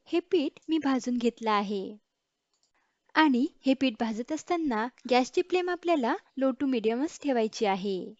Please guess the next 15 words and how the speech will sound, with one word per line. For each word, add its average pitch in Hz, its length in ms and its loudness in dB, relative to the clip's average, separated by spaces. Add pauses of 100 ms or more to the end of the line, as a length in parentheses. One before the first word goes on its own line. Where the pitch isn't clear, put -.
(320)
कुठेही 320 460 2 (140)
हाय 302 220 4
फ्लेमवर 240 460 -2 (160)
हे 262 60 0
पीठ 311 260 -2
भाजायचं 233 500 -4
नाही 262 260 0
आहे. 202 520 -4 (1160)
यामध्ये 339 440 2
आता 285 360 2 (180)
आपण 285 280 2 (100)
जी 262 200 -2 (160)
गुळाची 254 360 2
गुळवणी 240 420 2
तयार 262 220 4